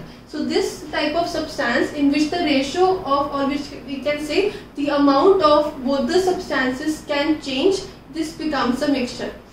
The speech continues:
Now actually when we have different types of mixture in the environment, we need to separate some of the, uh, important substances. Now in this video we will discuss that why do we need to, uh, remove or why do we need to separate such substances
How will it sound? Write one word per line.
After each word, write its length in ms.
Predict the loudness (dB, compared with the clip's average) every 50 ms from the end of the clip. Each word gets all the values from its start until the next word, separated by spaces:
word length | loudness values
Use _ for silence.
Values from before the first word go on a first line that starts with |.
| -20 -20 -14 -4
Now 160 | -2 2 4
actually 460 | 4 4 4 2 2 2 4 6 6 6
when 200 | 6 4 4 4
we 120 | 4 6
have 220 | 8 6 6 6 4
different 320 | 2 0 0 0 0 2
types 320 | 4 6 6 6 4 0 -2
of 100 | 0 0
mixture 360 | 0 0 0 -2 -2 -2 -2
in 260 | 0 2 0 0 0
the 300 | 0 0 0 0 0 0
environment, 640 | -4 -4 -2 0 0 0 0 0 0 0 0 0 -2 -6 -12 -16 -18 -10 -4
we 120 | -2 2
need 260 | 4 4 4 4 4
to 140 | 4 4 4
separate 560 | 4 4 4 4 4 4 2 2 2 2 2
some 300 | 2 2 2 2 4 4
of 260 | 4 4 4 2 0 0
the, 260 | 0 2 2 0 -2
uh, 120 | -4 -4 -2
important 600 | -2 -2 0 4 4 4 4 2 0 2 2 2
substances. 840 | 2 0 -4 -4 -4 -6 -6 -6 -6 -8 -12 -14 -16 -16 -16 -18 -20 -20 -20 -20 -20 -20 -18 -8
Now 400 | -4 -2 0 0 0 -2 -4 -10 -14 -14
in 160 | -12 -10 -4 -2
this 200 | -2 0 2 2
video 320 | 4 4 4 6 4 4
we 60 | 4 4
will 140 | 2 2
discuss 460 | 2 2 0 0 0 0 2 2 2 0
that 200 | -2 -4 -4 -2
why 280 | 2 2 4 4 6 4
do 120 | 4 6
we 140 | 6 6 8
need 280 | 6 4 4 0 -2
to, 260 | 0 2 2 2 2 0
uh, 200 | -2 -2 -2 -2
remove 380 | -2 -2 -2 -2 -2 -2 -4 -4
or 140 | -6 -4 0
why 240 | 2 2 2 2 2
do 140 | 0 2
we 100 | 2 4
need 180 | 4 4 2 2
to 120 | 2 2
separate 500 | 2 2 0 -2 -2 -2 0 0 0 0
such 300 | 0 -2 -2 -4 -4 -6
substances 840 | -8 -8 -8 -8 -8 -8 -8 -6 -6 -8 -8 -2 -2 -2 -2 -2